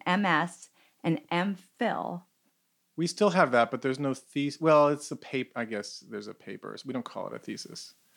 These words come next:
Speaker 1: I had to defend it.
Speaker 2: All right. Yeah, we sort of, yeah, there's a, you still sort of do, but they don't call it that. Okay, anyway.
Speaker 1: Yeah, something like that.
Speaker 2: Good.
Speaker 1: Anyway, I
Speaker 2: And you
Speaker 1: wrapped
Speaker 2: did that
Speaker 1: up
Speaker 2: on the Eddies.
Speaker 1: on the Eddies.
Speaker 2: Yeah,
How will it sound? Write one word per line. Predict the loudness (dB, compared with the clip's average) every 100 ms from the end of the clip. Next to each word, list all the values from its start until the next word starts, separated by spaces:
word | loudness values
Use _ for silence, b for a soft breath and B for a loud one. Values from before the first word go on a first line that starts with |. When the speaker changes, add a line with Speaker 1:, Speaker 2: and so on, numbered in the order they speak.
| b b b _ _ _ 0
Speaker 1:
I | 4 4
had | 2 -2
to | -4
defend | -2 -4 -4 _ 4 6 6
it. | 4 -2 -8 _ _ _ _
Speaker 2:
All | -10 -6
right. | -6 -6 0
Yeah, | 4 6 6
we | 4
sort | 4 2
of, | 2 -2 B B B B B B
yeah, | -2
there's | 0 0
a, | -2 -6 -8
you | -6
still | -2 -2
sort | 0 0 0
of | -2
do, | -2 -4
but | -4
they | -8
don't | -8 -8
call | -8 -8
it | -8
that. | -10 -8
Okay, | 0 4
anyway. | 4 2
Speaker 1:
Yeah, | 4 4
something | 4 2 4 2
like | 2 0
that. | -4 0
Speaker 2:
Good. | 4
Speaker 1:
Anyway, | 6 8
I |
Speaker 2:
And | 6
you | 8
Speaker 1:
wrapped | 6 6
Speaker 2:
did | 6
that | 8 8 6
Speaker 1:
up |
Speaker 2:
on | 4 4
the | 2
Eddies. | 0 0 -2 -8 -16 _ _
Speaker 1:
on | 2
the | 2
Eddies. | 2 0 -4
Speaker 2:
Yeah, | -4